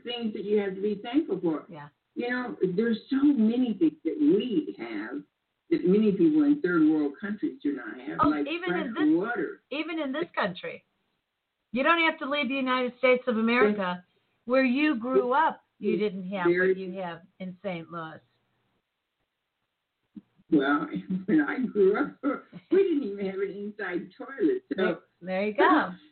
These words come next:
Speaker 1: <laughs> Yeah.
Speaker 2: Thus, the
Speaker 1: Uh-huh.
Speaker 2: title to the book,
Speaker 1: So
Speaker 2: Over
Speaker 1: there
Speaker 2: Your Right Shoulder there, From the
Speaker 1: Yes.
Speaker 2: Outhouse to the Penthouse. It's for real.
Speaker 1: Yes.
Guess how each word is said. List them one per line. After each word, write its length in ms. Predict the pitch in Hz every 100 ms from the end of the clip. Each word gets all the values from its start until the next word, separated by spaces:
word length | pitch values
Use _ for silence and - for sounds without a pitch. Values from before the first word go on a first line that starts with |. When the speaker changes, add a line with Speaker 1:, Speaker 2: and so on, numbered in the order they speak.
| -
Speaker 1:
<laughs> 160 | - - _ _ -
Yeah. 160 | 202 - _ _ _ _ _ _ _ _
Speaker 2:
Thus, 200 | 254 277 -
the 80 | 262
Speaker 1:
Uh-huh. 80 | 220
Speaker 2:
title 260 | 262 262 262 269
to 80 | 254
the 100 | 233
book, 280 | 277 285 - _ -
Speaker 1:
So 180 | 190 -
Speaker 2:
Over 160 | 226 190
Speaker 1:
there 100 | 240
Speaker 2:
Your 240 | 240 240
Right 280 | 226 240 233 233
Shoulder 360 | - 269 285 226
there, 280 | 180 180 170
From 140 | 208 202
the 80 |
Speaker 1:
Yes. 180 | 214 220
Speaker 2:
Outhouse 340 | - 233 226 220 -
to 40 |
the 80 | 202
Penthouse. 480 | 208 247 269 202 175 -
It's 160 | 208 -
for 120 | 226
real. 320 | 240 311 302
Speaker 1:
Yes. 120 | 294